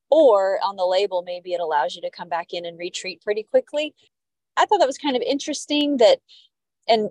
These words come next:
kind of made me think, like, why is it that that one's more resistant than maybe, that they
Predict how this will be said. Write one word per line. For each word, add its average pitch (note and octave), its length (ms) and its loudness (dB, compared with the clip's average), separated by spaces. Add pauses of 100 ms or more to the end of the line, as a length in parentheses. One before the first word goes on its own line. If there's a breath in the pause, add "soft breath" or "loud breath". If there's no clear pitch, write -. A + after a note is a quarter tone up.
(100)
kind B3+ 160 0
of A#3+ 60 0
made A#3 160 2
me A3+ 100 0
think, A#3 260 0
like, G3+ 180 2
why A3 200 4
is A3 300 2
it F3+ 180 -4
that G3+ 140 -10
that F#3+ 220 -2
one's F#3 200 -18
more F#3 140 -10
resistant F#3 560 -10
than F#3 140 -6
maybe, F3+ 440 -10
that G3+ 140 4
they G3+ 160 6